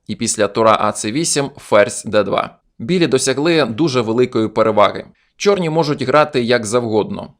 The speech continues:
але в будь-якому випадку білі забирають пішака А чотири, збільшуючи свою перевагу. Наприклад, можна було зіграти тура Е п'ять, після тура Д А чотири, ферзь Ф вісім,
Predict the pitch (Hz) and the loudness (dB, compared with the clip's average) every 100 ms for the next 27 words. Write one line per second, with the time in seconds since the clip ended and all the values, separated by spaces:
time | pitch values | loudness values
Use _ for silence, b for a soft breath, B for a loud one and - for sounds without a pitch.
0 | _ 110 120 101 123 120 110 113 110 160 | _ 0 2 0 -2 -2 -2 -4 -2 -2
1 | 147 113 - 117 104 95 113 123 104 92 | -2 -4 -2 0 0 0 -2 0 0 0
2 | 123 139 107 95 - 107 - 107 107 110 | 2 4 4 2 -2 -10 -8 -4 -2 -2
3 | 110 117 - 147 131 117 B B 101 101 | -4 -8 -4 2 2 0 B B -12 -2
4 | 139 139 127 117 107 - 104 98 104 104 | -2 -2 -4 -4 -6 -4 -2 0 2 2
5 | 98 92 - - _ _ - - 185 143 | 2 -2 -8 -12 _ _ -4 0 0 2
6 | 113 127 131 120 113 113 107 113 104 104 | 2 2 0 0 0 -2 0 0 0 -2
7 | 110 113 120 139 170 165 - - _ 101 | 0 0 -2 -2 0 0 -2 -16 _ -12
8 | - 101 107 104 101 92 127 - 98 - | -4 -4 0 0 0 4 4 4 -2 -8
9 | 101 98 101 - 107 107 113 143 170 - | -10 -8 -10 -6 -6 -4 -6 -4 -4 -2
10 | 127 | -2